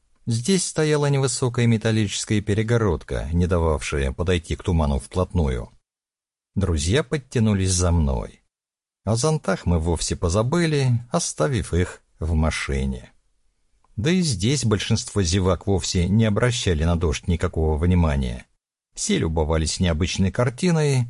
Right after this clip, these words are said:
которую не каждый день можно увидеть. Я достал из рюкзака фотокамеру, открыл объектив и сделал несколько снимков густой туманной завесы, сквозь которую не было видно совершенно ничего.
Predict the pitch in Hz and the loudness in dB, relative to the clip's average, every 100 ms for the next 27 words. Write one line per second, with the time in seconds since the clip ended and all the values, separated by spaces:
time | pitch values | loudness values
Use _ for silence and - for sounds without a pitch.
0 | _ - - - 214 214 202 143 - 120 | _ -6 -2 0 0 2 2 2 0 2
1 | 135 120 123 110 90 95 78 76 78 82 | 2 2 0 2 2 4 4 2 0 0
2 | 80 - 92 73 65 60 60 60 - - | 0 0 0 0 -2 -4 -6 -14 -16 -18
3 | _ _ _ _ _ _ _ _ _ - | _ _ _ _ _ _ _ _ _ -4
4 | 90 87 95 - 95 87 101 110 90 98 | 0 2 0 0 0 0 -2 0 2 2
5 | 85 90 95 92 92 101 - 160 143 131 | 2 0 0 0 0 -2 0 0 2 2
6 | 123 113 - 107 - 175 175 - 80 92 | 0 0 -2 -6 -2 -4 -2 -2 0 0
7 | - - 180 160 - - - - - - | -2 0 0 0 -8 -20 -20 -20 -20 -2
8 | 175 208 - - 170 175 160 135 131 147 | 2 2 -2 -2 0 2 2 2 0 -2
9 | 131 139 - 113 110 107 101 - 117 - | -2 -2 0 2 2 2 -4 -2 -4 -2
10 | - 92 - 87 87 82 80 90 78 71 | 0 -2 2 2 4 4 4 2 2 0
11 | 65 - 73 - 90 80 95 92 156 151 | 0 -2 -4 -4 -2 -2 -2 -2 2 2
12 | 131 123 120 104 _ - 80 101 185 175 | 2 2 2 -2 _ -4 0 2 2 0
13 | 147 95 107 113 110 - 104 98 - - | 0 2 0 2 0 0 0 0 -2 0
14 | 80 80 73 98 82 - 82 69 62 62 | 2 2 0 2 0 0 -2 0 -2 -4